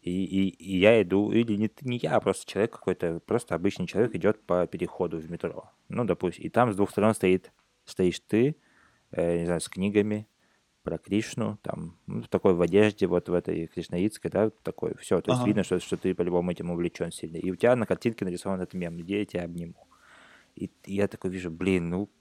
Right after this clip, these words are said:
Speaker 1: короче, понятно, я, наверно, пойду дальше, щас начнут книгу мне там че-нибудь и так далее, и так далее".
Speaker 2: <laughs>
Speaker 1: А, а, а слева от тебя, напротив тебя стоит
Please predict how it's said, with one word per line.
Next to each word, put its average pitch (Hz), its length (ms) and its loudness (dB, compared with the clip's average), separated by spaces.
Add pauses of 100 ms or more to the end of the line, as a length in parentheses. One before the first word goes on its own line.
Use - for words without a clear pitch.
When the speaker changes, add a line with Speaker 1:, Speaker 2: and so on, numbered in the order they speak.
(180)
Speaker 1:
короче, 92 320 -8
понятно, 95 480 -4
я, 95 200 -4
наверно, 95 200 -8
пойду 90 220 -6
дальше, 117 440 -2
щас - 260 -4
начнут 90 320 -10
книгу 117 260 -6
мне 101 180 -4
там 92 180 -10
че-нибудь 87 280 -14
и - 20 -14
так - 140 -10
далее, 85 180 -6
и - 40 -10
так 87 140 -10
далее". 85 180 -2
Speaker 2:
<laughs> - 680 -10
Speaker 1:
А, 92 100 2
а, 98 280 2
а 98 160 2
слева 139 440 8
от - 100 2
тебя, 85 380 2
напротив 92 400 2
тебя 85 180 -2
стоит 117 300 -2